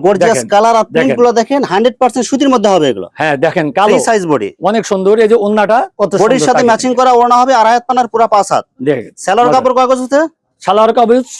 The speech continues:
Speaker 2: সোয়া দুই গজ।
Speaker 1: সম্পূর্ণ সুতি?
Speaker 2: সম্পূর্ণ সুতি।
Speaker 1: মাত্র?
Speaker 2: মাত্র চারশো তিরিশ।
Speaker 1: Only চারশো তিরিশ টাকা।
Speaker 2: চারশো তিরিশ। এই যে দেখেন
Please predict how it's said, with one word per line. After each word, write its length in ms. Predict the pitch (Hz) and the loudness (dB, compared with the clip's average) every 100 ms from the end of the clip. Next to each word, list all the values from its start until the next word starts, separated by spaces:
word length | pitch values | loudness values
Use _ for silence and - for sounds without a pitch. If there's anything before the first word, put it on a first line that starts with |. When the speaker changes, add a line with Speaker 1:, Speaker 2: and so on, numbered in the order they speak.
| - | -6
Speaker 2:
সোয়া 180 | 202 226 | -2 0
দুই 140 | 208 170 | 2 0
গজ। 180 | 135 - - - - | -2 -6 -20 -10 -6
Speaker 1:
সম্পূর্ণ 260 | 240 262 | -2 0
সুতি? 300 | 233 220 139 101 - | 0 -2 -4 -8 -4
Speaker 2:
সম্পূর্ণ 340 | 202 233 233 220 | -2 0 0 0
সুতি। 320 | - 185 147 120 - | -2 -2 -2 -4 -4
Speaker 1:
মাত্র? 180 | 160 - 254 311 _ _ _ _ 147 | -4 0 0 -2 _ _ _ _ -4
Speaker 2:
মাত্র 260 | 190 - 254 | -2 0 0
চারশো 280 | 247 214 226 247 | 0 0 0 2
তিরিশ। 260 | 247 175 - - - | 2 0 -4 -8 -2
Speaker 1:
Only 160 | 240 254 | 0 0
চারশো 220 | 233 190 202 | -2 -2 0
তিরিশ 160 | 196 185 | 0 2
টাকা। 80 | 214 | 0
Speaker 2:
চারশো 160 | 208 214 196 | 2 0 2
তিরিশ। 200 | 165 120 - _ 175 | 0 -4 -14 _ 0
এই 60 | 208 | 2
যে 80 | 220 | 2
দেখেন 240 | 214 220 | 2 0